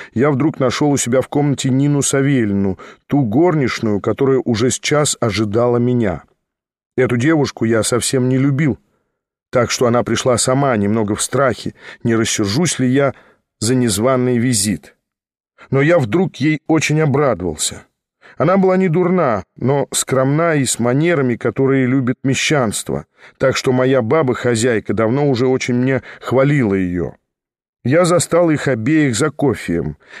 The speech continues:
а хозяйку в чрезвычайном удовольствии от приятной беседы. В углу их каморки я заметил Матрёшу. Она стояла и смотрела на мать и на гостью неподвижно.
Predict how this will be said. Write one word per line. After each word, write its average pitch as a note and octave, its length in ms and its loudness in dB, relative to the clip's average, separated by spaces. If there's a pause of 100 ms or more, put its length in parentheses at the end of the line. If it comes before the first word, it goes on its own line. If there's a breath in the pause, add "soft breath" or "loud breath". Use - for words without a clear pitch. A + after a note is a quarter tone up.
а A#2 140 0
хозяйку C#3+ 540 0
в A2+ 100 -4
чрезвычайном C3+ 800 0
удовольствии A#2+ 600 0
от A2 160 -2
приятной A#2 540 0
беседы. F#2+ 680 -2 (440 loud breath)
В A#2+ 140 0
углу D3 300 2
их C3+ 180 0
каморки D#3+ 480 0
я A#2 200 2
заметил D#3 440 0
Матрёшу. A#2 760 -2 (500)
Она C3+ 260 0
стояла D#3 480 0
и C3+ 80 0
смотрела C3 520 0
на A#2+ 140 0
мать D#3 320 -2 (320 loud breath)
и B2 80 0
на A#2+ 180 2
гостью G#2+ 600 -2 (260)
неподвижно. A#2 960 -2